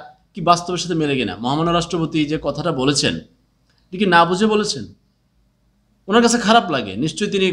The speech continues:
খবরাখবর রেখেছেন যে কোচিং এখন কি অবস্থা। কারণ কোচিংয়ে তো পড়ালেখা হচ্ছে, কিন্তু মাগনা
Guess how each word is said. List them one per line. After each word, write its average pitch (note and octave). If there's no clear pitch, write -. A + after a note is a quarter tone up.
খবরাখবর E3+
রেখেছেন D3+
যে C3+
কোচিং G3
এখন D3
কি D#3
অবস্থা। A2+
কারণ C#3
কোচিংয়ে B3
তো B3
পড়ালেখা G#3
হচ্ছে, -
কিন্তু F3+
মাগনা E3+